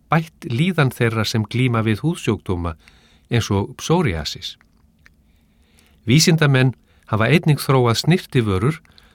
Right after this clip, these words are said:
þar sem þeir nýta meðal annars kísil, sölt og steinefni sem finna má í frárennslisvatninu. Efnamengun úr háhitavatni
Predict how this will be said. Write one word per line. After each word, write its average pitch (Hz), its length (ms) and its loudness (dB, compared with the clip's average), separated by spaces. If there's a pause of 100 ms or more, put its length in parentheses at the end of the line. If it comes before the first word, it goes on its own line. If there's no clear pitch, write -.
þar 139 160 0
sem 131 140 2
þeir 120 140 2
nýta 160 400 0
meðal 127 340 2
annars 92 300 -4
kísil, 147 480 -2 (340)
sölt - 640 -6
og 92 160 -10
steinefni 95 580 -2 (440)
sem 160 220 0
finna 143 320 2
má 113 140 2 (140)
í 123 100 -2
frárennslisvatninu. 92 960 -4 (1300)
Efnamengun 135 840 2
úr 95 240 -4
háhitavatni 117 840 -2